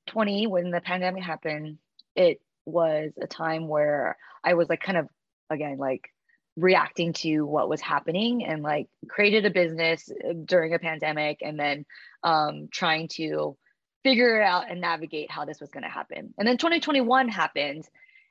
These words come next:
and I would say, as a business owner, that was one of my lowest years. <laughs> Like, you know, I wasn't getting as many signups, uh,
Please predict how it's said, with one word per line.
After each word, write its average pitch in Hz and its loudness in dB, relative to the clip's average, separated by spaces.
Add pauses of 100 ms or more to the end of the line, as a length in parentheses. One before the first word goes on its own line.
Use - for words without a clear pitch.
(140)
and 202 -2 (580)
I 233 4
would 254 -4
say, 170 -6 (120)
as 170 -4
a 180 -10
business 160 -10
owner, 156 -8
that 160 2
was 160 0
one 151 -4
of 156 -4
my 147 -2
lowest 151 0 (460)
years. 160 0 (140)
<laughs> - -2
Like, 226 4 (400)
you 240 2
know, 202 2
I 175 2
wasn't 208 0
getting 196 -4
as 175 -6
many 165 -10
signups, 202 -4 (200)
uh, 151 -2